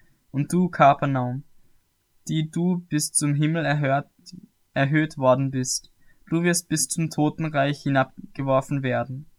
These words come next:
Denn wenn in Sodom die Wundertaten geschehen wä-, wären, die bei dir geschehen sind, es würde noch heutzutage stehen. Doch ich sage euch, es wird dem Land Sodom erträglicher gehen am Tag des Gerichts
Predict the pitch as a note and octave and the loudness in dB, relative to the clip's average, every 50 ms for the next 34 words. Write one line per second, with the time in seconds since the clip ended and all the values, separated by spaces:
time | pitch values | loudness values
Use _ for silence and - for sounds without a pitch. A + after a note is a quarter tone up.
0 | _ _ _ _ _ - - - - - D3+ D#3 D3+ D3+ - D3+ D3+ C#3+ - - | _ _ _ _ _ -20 -20 -8 -2 0 2 2 2 2 2 2 0 0 0 0
1 | D3 D3+ D#3 D#3 C#3 C3 C3+ C#3 - - _ - - - C#3+ C#3+ D3 D3+ D#3 D#3+ | 0 0 0 0 0 -2 -2 -4 -8 -14 _ -20 -8 -4 -2 0 0 0 0 0
2 | D#3 D#3 - D#3+ D#3 D#3 - D#3 D3+ D3 - - C#3 C#3 C#3+ D3 C#3+ C#3 - F2+ | -2 2 2 2 2 2 0 -4 -2 -2 -2 -2 -2 0 0 -2 -2 -4 -6 -8
3 | E2+ - - _ _ _ - - - D3+ C#3 C3 C3 C3+ C#3 D3+ D#3 D3+ - _ | -10 -10 -12 _ _ _ -20 -18 -12 -6 -4 -2 0 0 0 0 -2 -6 -10 _
4 | _ _ _ - - C#3+ C#3+ C#3 C#3 C#3 C#3+ D3 D3+ C#3+ - - C#3 C3+ C3+ C#3 | _ _ _ -8 -6 -4 -4 -2 0 0 0 0 0 -2 -2 -2 -2 0 0 0
5 | C#3 C#3 - B2+ B2+ B2+ C#3 - _ _ _ _ _ _ _ - C3+ C#3 - - | -2 -2 -4 -4 -6 -6 -8 -12 _ _ _ _ _ _ _ -8 -6 -6 -4 0
6 | D3 D3 D#3 D3+ D3 C#3+ C#3+ D3 - - - D3 C#3+ C#3+ - D#3 - - D#3 C#3 | 0 0 0 0 0 0 -2 -4 -4 -4 0 0 0 0 -2 -6 -4 0 2 2
7 | C#3+ C#3+ C#3+ C#3+ - - - - B2+ B2 A#2+ B2 C#3 D3 - _ _ _ _ _ | 2 2 0 -4 -4 -8 -8 -6 -6 -6 -6 -6 -10 -12 -16 _ _ _ _ _
8 | _ - - C#3+ - C3+ D3 - - - C#3+ C3+ C3+ C#3+ D3+ B2 A#2 B2 A#2+ A#2+ | _ -10 -8 -6 -4 -4 -6 -4 0 2 4 4 4 4 2 0 -2 -2 -4 -4
9 | B2+ _ _ _ _ _ _ _ _ _ _ - C3+ C3+ - D3+ D3+ D3+ - D#3+ | -6 _ _ _ _ _ _ _ _ _ _ -8 -4 -2 0 0 0 0 2 0
10 | D#3+ D#3 D3+ D3 D3 - - C#3 C#3 C#3+ D#3 D#3 D3 - - C#3+ B2+ - D3+ - | 2 2 2 2 0 0 -2 -2 0 0 0 0 -2 -2 -2 -6 -4 -4 -6 -4
11 | - C#3 - - C3 C3+ D3 D3+ - C3 C#3 - - C#3 B2+ C3 C#3 - D3 - | -4 -6 -2 -2 -2 -2 -2 -2 -2 -4 -6 -4 0 2 2 2 2 -2 -6 -6
12 | - - C3+ C#3 C#3 - - - - | -6 -6 -6 -6 -6 -6 -6 -8 -8